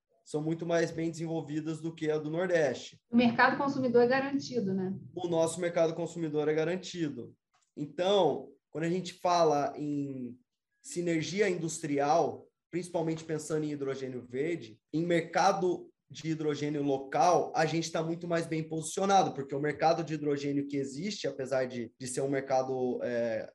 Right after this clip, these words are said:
Speaker 1: ainda não, não muito grande, ele tá muito concentrado, é, no Sudeste. E aí, quando a gente olha pra dentro do porto, no desenvolvimento industrial previsto pro porto e nas indústrias que estão previstas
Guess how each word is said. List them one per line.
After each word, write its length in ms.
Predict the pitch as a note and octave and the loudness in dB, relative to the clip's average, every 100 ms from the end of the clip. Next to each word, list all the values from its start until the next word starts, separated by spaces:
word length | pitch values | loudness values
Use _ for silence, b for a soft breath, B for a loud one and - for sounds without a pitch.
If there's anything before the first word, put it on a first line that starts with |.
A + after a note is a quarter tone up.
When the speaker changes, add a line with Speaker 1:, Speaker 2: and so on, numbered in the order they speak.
| _ | _
Speaker 1:
ainda 340 | B2 B2+ C3 | -6 -4 -4
não, 240 | C3+ C3 B2+ | -2 -4 -4
não 200 | C3+ D#3 | 0 0
muito 300 | D3+ C#3 B2+ | 0 -4 -6
grande, 580 | B2+ C3+ F#3+ F#3 B2 - _ - | -4 0 0 -2 -6 -16 _ -6
ele 160 | E3 | -4
tá 200 | F3+ E3+ | 0 2
muito 220 | E3 E3 E3 | 2 0 -4
concentrado, 880 | D#3+ D#3+ E3 D#3 D3 D3+ E3+ F3 - _ _ | -6 -4 -4 2 2 2 -2 -10 -20 _ _
é, 260 | - C#3+ C#3+ | -2 0 0
no 100 | D3+ | -2
Sudeste. 720 | G3 F#3+ F#3 D#3 C3+ - - - | -6 2 4 4 2 -6 -14 2
E 140 | E3 | 6
aí, 180 | E3 G3+ | 6 6
quando 160 | A3+ | 6
a 60 | G3+ | 6
gente 260 | G3+ G3 F3 | 4 4 4
olha 240 | F#3 G3 | 6 4
pra 160 | F#3+ E3 | 2 0
dentro 300 | E3 E3+ D3+ | 0 -6 -10
do 100 | C#3+ | -8
porto, 540 | - G3 G3 - C#3+ | 4 8 8 4 -4
no 180 | D3+ E3 | -2 -2
desenvolvimento 640 | D3 E3 E3+ D#3 F#3 F#3+ | -2 0 2 2 0 -2
industrial 560 | E3+ E3+ - D#3+ D#3 D#3 | -6 -8 -2 2 4 2
previsto 440 | D3+ D3 F3 E3 | -2 -4 -10 -10
pro 220 | - D3 | -8 -6
porto 300 | D#3 D3+ D3+ | 0 0 0
e 40 | D3+ | 0
nas 220 | D3+ D3+ | 2 2
indústrias 640 | D3 C#3+ G3 B3 F#3 D#3+ | -2 -2 -4 -4 -4 -8
que 80 | - | -10
estão 240 | - D3 | -10 -8
previstas 720 | C#3 C#3 C#3 C#3+ C#3+ - A2+ | -6 -6 -6 -6 -8 -10 -14